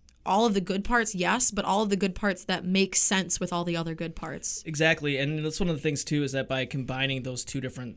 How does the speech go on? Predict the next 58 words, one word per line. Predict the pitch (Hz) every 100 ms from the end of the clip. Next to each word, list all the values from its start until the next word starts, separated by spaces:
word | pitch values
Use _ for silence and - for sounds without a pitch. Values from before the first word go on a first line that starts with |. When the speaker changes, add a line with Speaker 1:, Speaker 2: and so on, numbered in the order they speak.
| -
Speaker 2:
Old | 135 123
Man | 127 123
Logan | 120 123
stories | 123 131 131 135 139 -
and | 139
then | 131 127
also | 131 131
carrying | 127 135 135 131
on | 131 120
with | 120
its | 117
own | 104 120
adaptation | 117 120 101 - 110 113 131 127
that | -
may | 120 123
not | 123 123 -
exactly | 113 120 120 113
follow | - 123 120 117 117
either | 117 117
of | 117
those | 113 117
storylines, | - 117 120 135 135 139 - -
you | 147
know, | 147 147 151 - - -
um, | 131 127 127
you | 135
have | 156
something | 156 151
that | 143
could | 135
be | 135
really | 131 123
creative | - 127 127
and | 120
cool | - 131
here, | 123 123 127
and | - 123
especially | - 165 156 147
if |
they | 135 127 -
are | 170
transitioning | 175 170 151 131 139 - 131 131
to, | - 131 127
like, | 127 123 120
you |
know, | 123 120 120
a | -
post-Hugh | - 135 127 120 - 131
Jackman | - 123 123 120 120 117 117 -
X-Men | 120 120 - 123 120
universe | 123 120 117 117 95 -
where | - 117
you've | 120 123
gotta | 127 127
have | 117 120 120
some | 117 - 123
sort | - 127 120
of, | 123